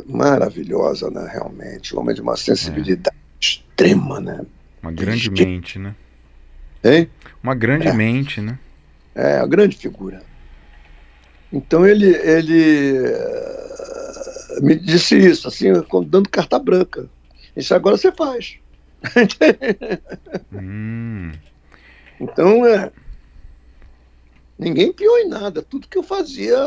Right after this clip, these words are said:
Speaker 1: eu tinha respaldo do próprio governador. Tinha um, um, um, um senhor que era, que era, fazia uma soci-, tinha uma sociedade de amigos.
Speaker 2: Sim.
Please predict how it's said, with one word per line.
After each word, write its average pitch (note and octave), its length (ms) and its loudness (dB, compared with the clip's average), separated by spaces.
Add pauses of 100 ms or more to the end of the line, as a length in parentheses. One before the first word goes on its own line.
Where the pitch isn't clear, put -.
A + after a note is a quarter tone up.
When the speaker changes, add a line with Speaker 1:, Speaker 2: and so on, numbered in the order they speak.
(260)
Speaker 1:
eu - 140 0
tinha F#3 400 -6 (640)
respaldo - 720 -2 (420)
do D#3+ 120 2
próprio D#3+ 320 2
governador. F#3 640 2 (1080)
Tinha E3+ 300 -2
um, C3+ 180 -4
um, C3+ 320 -8
um, - 560 -4
um - 40 -6
senhor C#3 520 4
que - 100 0
era, - 320 2 (920)
que - 160 -4
era, - 840 -6 (2000)
fazia A#2+ 220 4
uma C#3 80 6
soci-, - 260 -8
tinha D#3+ 200 0
uma C#3+ 140 4
sociedade - 600 0
de D2+ 60 2
amigos. D#2 640 -2 (420)
Speaker 2:
Sim. F#2 420 -14